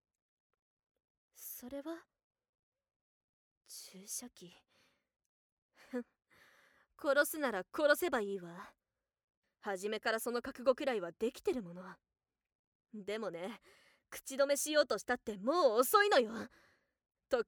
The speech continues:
くにあらゆる証拠は本部に連絡済み。組織の幹部から構成員まで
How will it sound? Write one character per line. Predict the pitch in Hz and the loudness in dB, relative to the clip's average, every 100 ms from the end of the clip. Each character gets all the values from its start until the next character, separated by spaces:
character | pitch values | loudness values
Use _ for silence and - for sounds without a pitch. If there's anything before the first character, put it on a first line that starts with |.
| - | -6
く | 294 | -6
に | 277 277 | 4 4
あ | |
ら | 277 | 6
ゆ | 294 285 | 4 0
る | 220 | -2
証 | 233 226 | -2 0
拠 | 247 | 2
は | 240 | 2
本 | 311 311 | 2 -2
部 | 247 | -2
に | 185 | 0
連 | 226 294 | 2 2
絡 | 294 330 | 2 0
済 | 311 | -4
み。 | 311 269 - _ _ _ _ _ _ _ - | -4 -6 -8 _ _ _ _ _ _ _ 0
組 | 254 | 0
織 | - 262 | 0 -4
の | 190 180 | -6 -2
幹 | 254 254 | -2 -2
部 | 220 | -4
か | 190 | -6
ら | 185 | -6
構 | 294 302 | -2 -2
成 | 349 320 | 0 -2
員 | 302 | -2
ま | 233 | -2
で | 220 220 | -4 -10